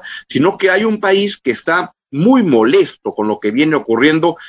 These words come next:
durante la pandemia y antes de la pandemia. Y es uno de los temas que se va a discutir en esta segunda vuelta.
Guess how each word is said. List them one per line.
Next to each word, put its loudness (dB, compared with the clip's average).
durante 2
la 0
pandemia 2
y 0
antes 0
de 0
la 2
pandemia. 0
Y -4
es -6
uno 2
de 2
los -2
temas 2
que 0
se 0
va 2
a 2
discutir 0
en 2
esta 0
segunda 2
vuelta. 0